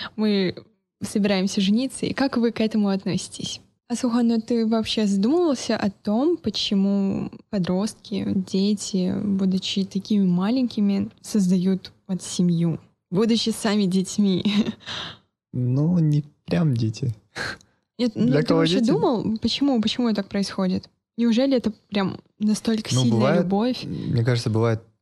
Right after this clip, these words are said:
Speaker 2: м, так, что человек сам хочет. Да, любовь. Бывает глупость. То, что по глупости выходит замуж, через годика два-три,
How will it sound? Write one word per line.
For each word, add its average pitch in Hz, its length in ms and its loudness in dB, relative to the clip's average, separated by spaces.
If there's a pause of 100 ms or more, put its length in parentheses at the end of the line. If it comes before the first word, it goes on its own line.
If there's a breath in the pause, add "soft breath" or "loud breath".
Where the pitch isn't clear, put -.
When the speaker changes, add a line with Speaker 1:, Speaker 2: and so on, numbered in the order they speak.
(200)
Speaker 2:
м, 117 180 -2
так, 107 220 -2
что 98 500 -2 (160)
человек 107 300 -2
сам 135 200 0
хочет. - 300 -8 (1040)
Да, 107 200 0
любовь. 120 480 0 (200)
Бывает 127 300 0
глупость. 113 640 -2 (340)
То, - 80 -6
что - 160 -4
по - 100 -4
глупости 104 420 -2
выходит 101 320 -4
замуж, 170 340 0
через 110 240 -4
годика 107 340 -4
два-три, 139 540 -2